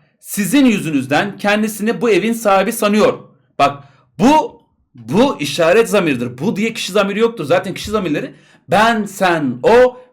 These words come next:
biz, siz, onlardır. E, bu bunlardan bir tanesi değil. E, o zaman kişi zamiri olabilir mi? Olamaz. Bu yanlış. Doğru cevabımız A. Ama diğerlerini de göreceğiz, kanıtlayacağım. Öyle geçmiyoruz. Biliyorsunuz soruların sadece cevaplarını söylemiyorum. Her şıkka değiniyoruz. Her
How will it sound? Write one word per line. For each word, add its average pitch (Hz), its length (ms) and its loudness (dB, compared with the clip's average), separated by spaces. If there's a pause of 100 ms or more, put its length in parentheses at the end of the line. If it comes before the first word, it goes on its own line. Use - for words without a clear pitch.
(140)
biz, 240 280 2
siz, 269 220 -2
onlardır. 262 600 2 (280)
E, 135 160 -4
bu 208 120 0
bunlardan 214 420 0
bir - 80 -6
tanesi 233 360 -4
değil. 277 300 -4 (180)
E, 151 60 -2
o 170 60 0
zaman 214 220 0
kişi - 140 -10
zamiri 214 240 0
olabilir 214 280 0
mi? 262 80 4
Olamaz. 226 480 0
Bu 220 80 -4
yanlış. 220 500 -2
Doğru 190 180 2
cevabımız 180 440 0
A. 214 280 0 (200)
Ama 165 240 -4
diğerlerini 156 420 -2
de 226 60 0
göreceğiz, 139 640 -2
kanıtlayacağım. 135 640 -2
Öyle 120 160 -4
geçmiyoruz. 147 680 0
Biliyorsunuz 196 440 -4
soruların 220 320 0
sadece 214 380 -2
cevaplarını 214 360 -2
söylemiyorum. 233 640 0
Her 285 220 2
şıkka - 460 -4
değiniyoruz. 143 420 0
Her 302 280 0